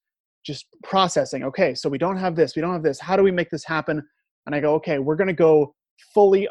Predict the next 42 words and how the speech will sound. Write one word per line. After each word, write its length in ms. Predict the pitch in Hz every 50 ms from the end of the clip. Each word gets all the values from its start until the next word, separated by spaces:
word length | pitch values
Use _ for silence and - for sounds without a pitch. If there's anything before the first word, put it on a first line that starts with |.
| - 170
unscientific. 800 | 170 170 160 - 175 156 151 147 135 - 156 139 - - - - -
We're 140 | 160 156 156
gonna 100 | 165 160 151 147 143
use 140 | 139 127 117
zip 120 | 165 202 -
ties 380 | - - 180 185 185 185 180 151
and 120 | 151 139 131 - -
string 280 | - 185 190 185 180 175
on 80 | 160 143
the 120 | 135 - -
fuel 220 | - 185 185 180 175
lines. 540 | 170 165 160 160 160 160 165 165 151 - _ _ _ _ _ -
We're 100 | 165 160 165
gonna 140 | 165 160 147 143
just 100 | 143 -
go 120 | - 165 151 147 135 - - -
totally 240 | 180 185 196 196 180 165
mechanical 440 | 147 - 160 156 156 151 147 - 156 147
and 80 | 139 -
see 80 | - 165
if 40 | 143 -
we 60 | 151 -
can 100 | 147 139 143
limit 180 | 151 156 151 139
the 100 | - 147
amount 220 | 139 135 135 131 131
of 60 | 131
fuel 180 | - 156 147 139
going 220 | 135 135 131 127 127
into 120 | 123 123 135
this 100 | 131 - - 180 175
bike." 240 | 175 170 165 160 147
And 100 | 123 123 _ _ _ _ _ _ _ _ _
we, 160 | - - - - -
we 200 | 202 185 160 139 139 175 214
use 120 | 226 196 143
that, 240 | 165 165 165 165 160
we 60 | 151
try 220 | - - 180 170 170 170
that 140 | 165 160 -
for 100 | 180
a 40 | 156